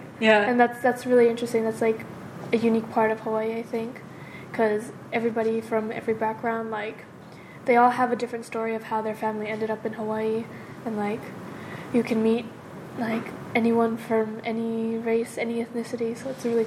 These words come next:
Speaker 2: cool.
Speaker 1: Yeah, it's so,
Speaker 2: Yeah.
Speaker 1: it sounds really cool, 'cause I, I've been to Kauai, but I never really thought about, you know,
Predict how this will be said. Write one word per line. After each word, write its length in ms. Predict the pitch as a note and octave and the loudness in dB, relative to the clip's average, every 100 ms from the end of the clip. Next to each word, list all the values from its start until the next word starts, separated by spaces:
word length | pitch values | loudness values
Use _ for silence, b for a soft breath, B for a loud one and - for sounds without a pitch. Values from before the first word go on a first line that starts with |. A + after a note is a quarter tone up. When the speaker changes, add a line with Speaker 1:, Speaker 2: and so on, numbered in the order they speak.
| - | 0
Speaker 2:
cool. 300 | A#3+ A#3 A#3+ - - - | 0 0 -2 -6 -12 -6
Speaker 1:
Yeah, 180 | A3+ A3 | 2 4
it's 140 | G#3 - | 4 2
so, 120 | A#3 | 0
Speaker 2:
Yeah. 180 | C4 G#3 | 2 0
Speaker 1:
it 160 | G#3 | 0
sounds 260 | G3+ A#3+ G#3 | -2 -2 2
really 120 | G3+ | 4
cool, 140 | G3+ G#3 | 4 2
'cause 220 | G#3+ A3+ | 2 2
I, 60 | A#3 - | 2 0
I've 380 | G#3 - - - | -6 -8 -6 0
been 420 | C4+ C#4+ C#4+ B3 - - - - | 2 2 -4 -10 -14 -16 -16 -14
to 100 | - | -12
Kauai, 640 | - G#3+ G3 E3+ E3+ E3+ - | -8 0 2 2 -4 -6 -2
but 100 | G#3 | 2
I 60 | |
never 240 | G#3 A3+ A#3 | 2 2 4
really 240 | A3+ G3 | 4 4
thought 340 | - G3 F#3 | 0 -4 -2
about, 400 | F3+ F3 F3 F3 F3 - - | -2 -2 -2 -4 -8 -12 -8
you 100 | |
know, 80 | F#3 | -6